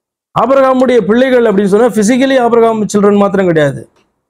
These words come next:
ஆபிரகாமுடைய விசுவாசத்தை கொண்டவர்களா இருக்கணும். அவங்க தான் ஆபிரகாமுடைய பிள்ளைகள் ஆவிக்குரியபடி, இல்லையா? அப்ப அதன் அடிப்படையில எல்லா இஸ்ரவேலர்களும்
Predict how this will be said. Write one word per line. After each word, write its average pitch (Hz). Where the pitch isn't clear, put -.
ஆபிரகாமுடைய 180
விசுவாசத்தை 175
கொண்டவர்களா 170
இருக்கணும். 139
அவங்க 165
தான் 185
ஆபிரகாமுடைய 147
பிள்ளைகள் 127
ஆவிக்குரியபடி, 143
இல்லையா? 190
அப்ப 214
அதன் 247
அடிப்படையில 254
எல்லா 233
இஸ்ரவேலர்களும் 220